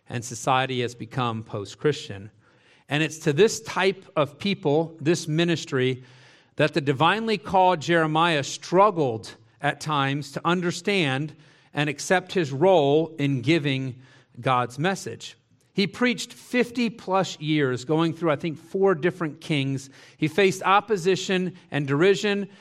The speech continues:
and at times he wondered internally with why God has called him to this task. He wrestles with that thought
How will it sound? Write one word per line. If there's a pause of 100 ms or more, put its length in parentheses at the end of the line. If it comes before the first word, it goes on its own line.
(160)
and
at
times
he
wondered
internally (520)
with
why
God
has
called
him
to
this
task. (340)
He
wrestles
with
that
thought